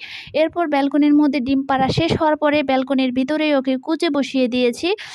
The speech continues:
এরপর যখন বাচ্চাগুলো ফুটেছে, তখন আমি ব্যালকনির ভিতরেই বড় করার চেষ্টা করতেছি। আর আমাদের পুকিপুরের বাচ্চাগুলো কিন্তু একইভাবে আমরা ব্যালকনির ভিতরে বড় করেছি প্রায় বিশ থেকে বাইশ দিনের মতন।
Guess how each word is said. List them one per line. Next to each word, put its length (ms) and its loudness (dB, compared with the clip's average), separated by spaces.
এরপর 320 2
যখন 300 2
বাচ্চাগুলো 520 0
ফুটেছে, 640 -2
তখন 240 0
আমি 200 2
ব্যালকনির 480 0
ভিতরেই 420 0
বড় 300 0
করার 360 -2
চেষ্টা 260 0
করতেছি। 560 -4
আর 160 2
আমাদের 300 2
পুকিপুরের 500 0
বাচ্চাগুলো 560 2
কিন্তু 260 2
একইভাবে 760 2
আমরা 260 2
ব্যালকনির 480 2
ভিতরে 320 0
বড় 280 0
করেছি 460 0
প্রায় 260 0
বিশ 300 -2
থেকে 180 0
বাইশ 240 2
দিনের 260 -2
মতন। 320 -2